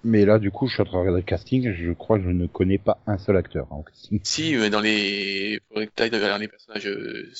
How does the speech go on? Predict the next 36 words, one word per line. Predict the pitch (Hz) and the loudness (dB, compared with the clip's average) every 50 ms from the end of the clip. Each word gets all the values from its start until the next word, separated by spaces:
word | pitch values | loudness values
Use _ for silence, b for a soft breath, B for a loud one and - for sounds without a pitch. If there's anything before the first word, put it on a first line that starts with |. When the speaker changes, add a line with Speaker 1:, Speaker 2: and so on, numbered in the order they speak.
| - - - | -10 -6 -2
Speaker 1:
Ah | 104 | 0
oui. | 113 | 0
Speaker 2:
secondaires. | 110 95 90 104 107 120 123 120 - _ _ _ _ - | 2 0 0 0 0 0 0 -2 -6 _ _ _ _ -4
Speaker 1:
Ouais, | 95 101 | 0 0
les | 98 90 82 90 | 0 2 0 0
invités, | 90 90 90 - 123 107 - - | -2 -2 -4 -4 -6 -6 -6 -10
c'est | - 90 | -12 -10
ça. | 107 110 104 98 98 98 101 95 - _ _ _ - | -8 -8 -8 -10 -14 -16 -20 -20 -20 _ _ _ -16
Speaker 2:
Non, | 151 156 160 139 117 | -10 -6 -2 -2 0
euh, | 104 95 | 0 0
les | 98 104 | 0 -2
personnages | 120 117 - 127 120 - | -4 -4 -4 -6 -8 -6
secondaires, | 127 117 123 113 120 131 131 | -8 2 2 4 4 4 2
euh, | 107 95 95 95 95 | 0 0 -2 -2 -2
par | 92 107 107 | 0 0 0
exemple, | - - 95 92 - | 0 -2 -6 -6 -4
t'as | 98 | -4
Greg, | - - 110 104 - 104 | -4 -4 -4 -6 -6 -4
euh, | 101 101 98 98 | -4 -2 -2 -2
Greg | 101 101 - - _ _ | -4 -8 -10 -14 _ _
German. | - 104 110 117 110 113 _ _ _ _ _ _ _ _ B B B B B B B B B - | -8 -6 -4 -6 -8 -8 _ _ _ _ _ _ _ _ B B B B B B B B B 4
Speaker 1:
Ah | - 151 | 6 8
oui, | 131 113 | 8 8
effectivement, | 113 113 - 101 92 95 _ 98 90 85 87 85 | 4 0 -6 -10 -12 -10 _ -8 -6 -6 -6 -6
oui. | 85 95 - _ _ _ _ _ 110 107 107 | -8 -8 -12 _ _ _ _ _ -16 -6 -4
Speaker 2:
Euh, | 107 104 101 98 101 101 98 - - _ | -2 -2 -2 -2 -4 -6 -8 -10 -16 _
t'as, | - - 101 104 98 101 104 104 107 107 110 104 B B B B B B B B B B B B B B B B B B B - | -4 -4 -2 -2 -2 -2 -4 -4 -4 -6 -8 -10 B B B B B B B B B B B B B B B B B B B -18
euh, | - - - _ _ - - - _ _ _ _ _ _ _ | -18 -20 -20 _ _ -8 -8 -8 _ _ _ _ _ _ _
putain, | _ _ - - - | _ _ -14 -14 -12
je, | - - - - | -10 -12 -12 -12
je | - - 123 | -10 -8 -8
vais | 110 | -8
pas | 107 - 110 | -8 -8 -12
trouver | 104 - 120 110 | -8 -6 -6 -6
son | - - 107 | -4 -6 -8
nom. | 107 104 | -8 -10